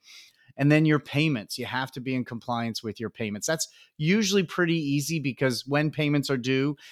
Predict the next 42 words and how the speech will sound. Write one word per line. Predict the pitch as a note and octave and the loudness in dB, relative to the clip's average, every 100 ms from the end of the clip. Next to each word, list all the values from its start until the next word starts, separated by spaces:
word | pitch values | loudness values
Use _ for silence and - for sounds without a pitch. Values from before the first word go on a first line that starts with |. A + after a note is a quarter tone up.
| - _ | -20 _
and | B2 B2+ | 0 4
the | B2+ | 4
network | C#3 D3 C#3 - | 2 2 0 2
or | C3 | 0
the | B2 | 2
affiliates | A#2+ - C3 B2+ - | 0 0 0 0 0
aren't | A#2 G#2+ | -4 0
getting | E3 E3 | 0 2
them, | C#3+ C3+ | 2 0
they're | C#3 | 0
gonna | D#3 C#3+ | 0 0
let | B2+ B2+ | 0 -2
you | A#2 A#2 | -2 -4
know. | A#2 A2 | -2 -2
But | G#2+ C3 | -2 -2
it's | C3 | -2
really | C#3+ E3 G#3+ F3 B2 - | 0 2 2 -2 -4 -12
that | B2+ C#3+ - | -6 -6 -6
core, | - - F#3 E3+ B2+ | -2 2 6 8 8
that | A#2 C3 - | 6 2 2
foundation | C#3+ C3 C3+ D#3 - A2 G#2+ A2 _ - - _ - - - | 2 4 4 2 0 -4 -6 -10 _ -20 -20 _ -20 -14 0
is | D#3+ C#3+ | 2 6
on | C3+ B2+ B2 B2+ - | 6 6 4 -2 -4
tracking. | - B2+ A#2 - C#2+ _ _ | 2 4 2 -6 -18 _ _
And | D#3 D#3 | 2 4
what | E3 | 6
I | F3+ | 6
will | D#3 | 4
say, | C#3 F#3 E3 | 2 0 0
what | C3+ | -2
I | A#2+ D3 | -2 0
have | E3 C3+ | 4 2
seen | - C3 A2+ A2+ A2 - - _ | 0 -2 -2 -4 -6 -16 -20 _
is | - C3 A#2 - _ | 0 0 0 -6 _
the | C#3 C#3+ | 0 4
networks | D#3+ G#3 G3+ - | 4 2 -2 0
really | D#3+ E3+ | 2 4
won't | D3 D3 D3 D3 - | 4 4 4 0 -4
come | C#3 D3+ D3+ | 0 2 2
to | F3 | -2
you | E3+ F#3 F#3 E3 _ _ _ _ - | 0 -2 -4 -10 _ _ _ _ -2
until, | D3 C#3 - C#3+ D3+ C#3+ C#3 - | 0 2 2 2 4 4 2 -2